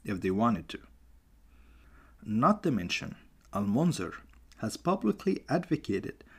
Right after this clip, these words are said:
for the Miaphysites and served as the political backer of them inside the empire.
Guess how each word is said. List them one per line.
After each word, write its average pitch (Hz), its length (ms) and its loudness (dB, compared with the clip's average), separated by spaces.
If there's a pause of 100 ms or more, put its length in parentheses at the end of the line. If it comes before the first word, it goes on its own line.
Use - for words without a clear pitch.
for - 140 -4
the 98 140 -2
Miaphysites - 960 -2 (480)
and 104 160 -2
served - 500 -2 (120)
as 110 160 -4
the 117 120 -4
political 120 560 0
backer - 380 -4
of 85 260 -6
them 160 260 0 (400)
inside 120 520 0
the - 180 -6
empire. 87 480 -2